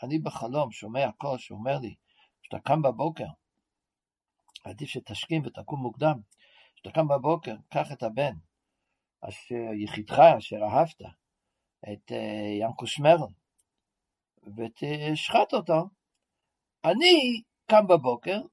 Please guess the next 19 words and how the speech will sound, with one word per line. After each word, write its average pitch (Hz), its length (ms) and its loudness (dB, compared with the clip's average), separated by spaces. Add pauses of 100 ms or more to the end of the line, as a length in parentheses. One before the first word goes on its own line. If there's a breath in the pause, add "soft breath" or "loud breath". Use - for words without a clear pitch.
(840)
ולא 165 320 4
מתוך 220 300 2
חושה, 139 360 -2 (140)
אלא 135 200 -4
מתוך 196 480 0 (460)
הבנה 139 440 2 (100)
עמוקה 180 540 8 (1200)
בקולות 135 1160 6
שבלילה, 135 600 2 (600)
אני 165 220 0
אומר, 233 680 6 (800)
דברי 220 560 0
חלומות 214 600 2 (100)
לא 202 220 2
מעלים 190 340 0
ולא 175 200 2
מורידים, 160 460 2
זה 135 140 -10
שטויות. 127 460 0